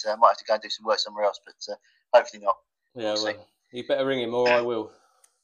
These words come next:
Speaker 1: <laughs>
Speaker 2: But yeah, so anyway, we are joined, uh, by a very special guest tonight, uh, first of many, hopefully, from the club. But we are joined by, uh,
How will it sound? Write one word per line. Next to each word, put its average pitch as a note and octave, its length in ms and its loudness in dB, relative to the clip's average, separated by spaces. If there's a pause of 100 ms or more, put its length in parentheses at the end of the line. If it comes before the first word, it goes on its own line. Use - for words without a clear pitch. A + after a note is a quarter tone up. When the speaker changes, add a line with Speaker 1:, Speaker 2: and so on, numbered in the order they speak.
(880)
Speaker 1:
<laughs> - 80 6 (1120)
Speaker 2:
But C3+ 280 4
yeah, D#3 160 6
so C3+ 340 6
anyway, D3 480 2 (540)
we D#3 200 -2
are D3 480 8 (320)
joined, B2 460 0 (580)
uh, A2 380 -4
by A2+ 100 0
a - 20 -4
very B2+ 160 -2
special A2+ 280 -12
guest - 500 -6 (120)
tonight, C3+ 480 -2 (220)
uh, A2+ 260 -6
first C3 240 0
of A#2 140 -10
many, A#2+ 240 -4
hopefully, A2 360 -8
from A#2 140 -16
the A2+ 60 -12
club. C3 280 -6
But A2+ 160 -14
we B2 120 -8
are B2 120 -2 (120)
joined C#3 460 -6 (1000)
by, B2 440 0
uh, B2 640 -2